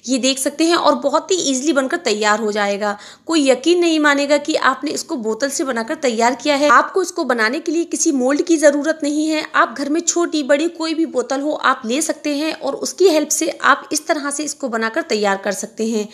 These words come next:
यहाँ पर इसको बहुत ही ज़्यादा सुंदर डिज़ाइन बनकर तैयार हो रहा है। तो यहाँ पर मैं आपको एक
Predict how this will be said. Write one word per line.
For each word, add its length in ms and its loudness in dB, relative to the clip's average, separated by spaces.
यहाँ 220 2
पर 100 2
इसको 300 -2
बहुत 320 -4
ही 60 0
ज़्यादा 240 0
सुंदर 300 0
डिज़ाइन 300 0
बनकर 280 -2
तैयार 340 2
हो 100 -4
रहा 120 -2
है। 120 -2
तो 100 -8
यहाँ 140 -4
पर 140 -4
मैं 120 -4
आपको 440 -2
एक 180 -4